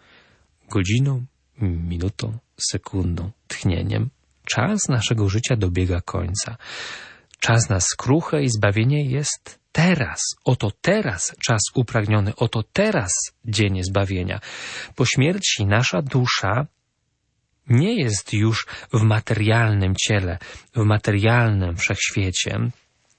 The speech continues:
który jest miejscem, gdzie płynie czas. Śmierć jest ostatecznym i definitywnym punktem, za którego nie ma powrotu. A jak postanowiono ludziom raz umrzeć, potem zaś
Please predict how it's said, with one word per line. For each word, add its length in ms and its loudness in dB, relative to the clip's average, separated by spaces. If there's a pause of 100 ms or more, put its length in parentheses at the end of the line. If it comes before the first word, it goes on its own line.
(440)
który 260 -2
jest 220 0
miejscem, 460 2
gdzie 260 0 (220)
płynie 340 2
czas. 320 -2 (340)
Śmierć 600 2
jest 300 -2
ostatecznym 840 0
i 100 0
definitywnym 920 0 (420)
punktem, 460 2 (460)
za 140 2
którego 480 0 (560)
nie 300 4
ma 120 2
powrotu. 540 -4 (840)
A 80 4
jak 220 2
postanowiono 540 2
ludziom 400 0
raz 240 2 (180)
umrzeć, 580 0 (580)
potem 480 0
zaś 640 -2